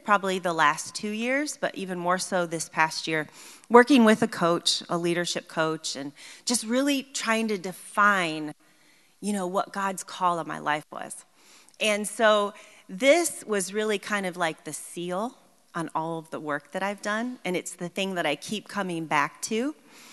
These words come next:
Um, because, you know, you, you, you have these expectations for purpose,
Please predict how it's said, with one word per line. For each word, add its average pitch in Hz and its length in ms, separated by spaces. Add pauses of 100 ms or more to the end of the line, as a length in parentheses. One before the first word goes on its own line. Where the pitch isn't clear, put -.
(500)
Um, 190 580
because, 262 360
you 330 100
know, 220 300
you, 247 520
you, 240 520 (340)
you 220 140
have 240 240
these 277 200
expectations 185 880
for 147 140
purpose, - 600